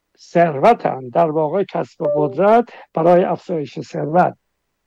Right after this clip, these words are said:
یک همچین رژیمی و یک همچین سردمدارانی قصد خودکشی ندارند. می‌دانند که حمله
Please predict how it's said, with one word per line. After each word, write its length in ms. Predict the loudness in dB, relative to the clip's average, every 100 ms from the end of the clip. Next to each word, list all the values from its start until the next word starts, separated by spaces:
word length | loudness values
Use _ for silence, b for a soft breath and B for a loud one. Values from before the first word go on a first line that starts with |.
| 2
یک 180 | 2 2
همچین 600 | 0 2 2 0 0 0
رژیمی 540 | 0 -2 -2 -2 -2 -2
و 240 | -2 -2
یک 80 | -4
همچین 640 | -8 -8 -8 -4 -2 0 -2 _ _ _ _ _ _
سردمدارانی 1400 | _ 2 2 2 0 0 0 -2 0 0 2 2 0 -2 -6 _ _
قصد 360 | -10 -10 -10 -16
خودکشی 640 | -12 -12 -12 -12 -14 -6 -2
ندارند. 600 | 0 -2 -6 -12 -20 _ _ _ _ _ _ _ _
می‌دانند 800 | 2 4 4 2 -4 -8 -12 -18 -20 _ -4
که 120 | -4
حمله 800 | -2 -4 -2 -2 -2 -2 -2